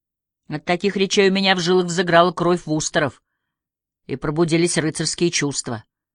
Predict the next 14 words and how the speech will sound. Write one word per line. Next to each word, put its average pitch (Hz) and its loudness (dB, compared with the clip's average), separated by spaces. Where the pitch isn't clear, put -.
Я 165 2
пообещал 180 4
коротышке, 175 2
что - -2
к - -10
тому 160 2
времени, 175 2
когда 151 0
под 160 4
занавес 160 2
грянут 160 0
«Боже, 151 4
храни 151 -2
короля», 151 0